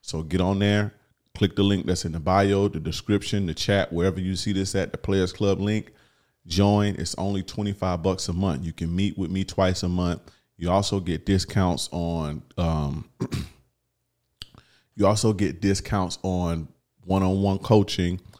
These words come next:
a fifty percent discount on one-on-one coaching, which my price is going up. Uh, my rates are going up, and the guys in the Players Club, though, will keep these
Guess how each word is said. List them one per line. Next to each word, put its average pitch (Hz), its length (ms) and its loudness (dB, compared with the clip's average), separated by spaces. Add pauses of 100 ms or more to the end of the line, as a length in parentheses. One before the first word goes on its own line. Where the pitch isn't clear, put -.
(140)
a - 40 -18
fifty 127 300 0
percent 90 400 -2
discount 87 400 -4
on 85 140 -4
one-on-one 82 400 -4
coaching, 90 400 -4
which 92 180 -4
my 90 140 -4
price 104 400 2
is 85 80 -8
going 87 340 0
up. - 300 -2 (560)
Uh, 87 140 0
my 85 160 -2
rates 92 340 0
are 87 100 -4
going 85 340 -2
up, 82 200 -2
and 87 160 -2
the 85 60 -2
guys 90 400 4
in 87 60 -4
the 85 80 -2
Players 107 400 0
Club, 82 320 -4
though, 82 120 -2
will 80 200 -4
keep - 340 -6
these 95 460 -2